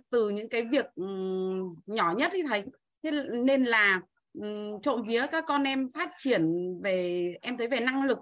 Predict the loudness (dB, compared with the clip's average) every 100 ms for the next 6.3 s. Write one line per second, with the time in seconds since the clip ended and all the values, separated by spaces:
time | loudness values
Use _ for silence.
0 | _ -8 -6 -2 0 0 -2 -10 -8 -8
1 | -8 -14 0 0 2 -4 -6 -10 _ _
2 | -4 2 2 2 0 2 4 6 4 4
3 | 2 0 -4 -8 _ _ -2 0 0 0
4 | 0 -2 -4 _ _ -2 -2 -2 -2 2
5 | 2 2 2 0 0 -4 0 0 0 0
6 | 4 4